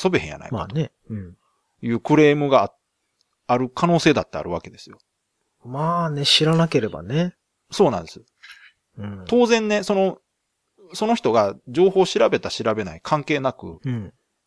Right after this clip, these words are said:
Speaker 1: 普通に考えて遊べると思うのは当然なんですよね、やっぱり。
Speaker 2: まあ、感覚的にね。
Speaker 1: うん。
Speaker 2: その、バージョンアッ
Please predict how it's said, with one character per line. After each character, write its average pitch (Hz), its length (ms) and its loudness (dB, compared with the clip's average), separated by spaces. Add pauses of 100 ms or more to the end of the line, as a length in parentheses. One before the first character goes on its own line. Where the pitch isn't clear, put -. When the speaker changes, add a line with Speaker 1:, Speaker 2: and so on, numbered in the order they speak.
(200)
Speaker 1:
普 - 120 -20
通 220 180 -2
に 214 100 0
考 240 120 2 (140)
え 214 120 4
て 98 340 -8
遊 131 200 0
べ 147 100 2
る 165 100 -2
と 110 100 -4
思 156 340 0
う 147 40 -4
の 127 80 -4
は 113 100 -6
当 190 200 4
然 170 160 -4
な 123 80 -10
ん - 20 -10
で - 60 -20
す - 40 -20
よ 95 60 -16
ね、 101 60 -12
や - 40 -10
っ - 40 -20
ぱ - 100 -20
り。 - 60 -20 (680)
Speaker 2:
ま 127 100 -6
あ、 - 20 -8
感 185 220 -4
覚 185 220 -2
的 175 180 -4
に 170 160 -2
ね。 208 200 -2 (560)
Speaker 1:
う 208 80 -4
ん。 104 280 -4 (240)
Speaker 2:
そ - 180 -10
の、 107 380 -10 (680)
バ 131 180 0
ー - 20 0
ジ 147 100 0
ョ 147 40 2
ン 139 140 0
ア 143 40 0
ッ - 20 0